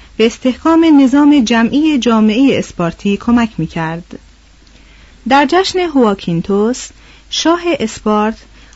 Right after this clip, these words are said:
آگسیلاوس دوم، مانند دیگران درست بنابر دستورهای رهبر دسته همسرایان سرود خواند. در جشن گومنوپدیا،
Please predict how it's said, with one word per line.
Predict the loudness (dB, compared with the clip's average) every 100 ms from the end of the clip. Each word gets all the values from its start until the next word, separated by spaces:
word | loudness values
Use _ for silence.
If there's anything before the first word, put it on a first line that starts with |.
| -4 -2
آگسیلاوس | 0 -2 -2 -2 0 -2 -2 -2
دوم، | 0 -2 -4 -2 0 0 0 -10 -8 0
مانند | 4 4 2 0 0
دیگران | 0 0 0 0 2 0 -2 -12 -4 0
درست | 2 4 2 -2 2
بنابر | 4 4 4 0
دستورهای | 0 -4 -2 -2 -2 0 0 0
رهبر | -2 -4 -4 -4
دسته | 0 0 -2 -2 -2 -2
همسرایان | -4 -6 -6 -4 0 2 4 2 -2 -20 -14
سرود | -2 0 0 -2
خواند. | -4 -6 -4 -6 -10 -18 _ -20 -20 -20 -20 -20 -20 -20 -8 0
در | 2 2
جشن | 0 -2 -2 -2
گومنوپدیا، | 2 2 4 2 -2 -4 -4 -2 0 0 -2